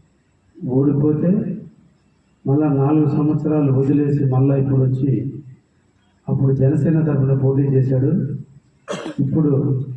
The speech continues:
ఇండిపెండెంట్ అభ్యర్థిగా పోటీ చేస్తున్నాడు. "నేను చాలా క్లీన్ చిట్ ఉన్నటువంటి వ్యక్తిని,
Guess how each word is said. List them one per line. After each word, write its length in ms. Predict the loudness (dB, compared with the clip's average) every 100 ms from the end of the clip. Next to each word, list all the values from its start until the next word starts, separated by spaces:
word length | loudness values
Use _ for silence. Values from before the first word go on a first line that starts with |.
| -2
ఇండిపెండెంట్ 580 | 0 0 0 0 0
అభ్యర్థిగా 480 | 0 0 0 2 0
పోటీ 320 | 0 -2 -2
చేస్తున్నాడు. 760 | -2 -2 -4 -2 -4 -2 -2 -4 -6 -16 -20 _ _ _ _ _ _ _ -6
"నేను 140 | -2 0
చాలా 400 | -2 -2 0 0
క్లీన్ 360 | 2 2 2
చిట్ 220 | 0 0 0
ఉన్నటువంటి 420 | 0 0 0 2
వ్యక్తిని, 720 | 2 2 0 0 -2 -6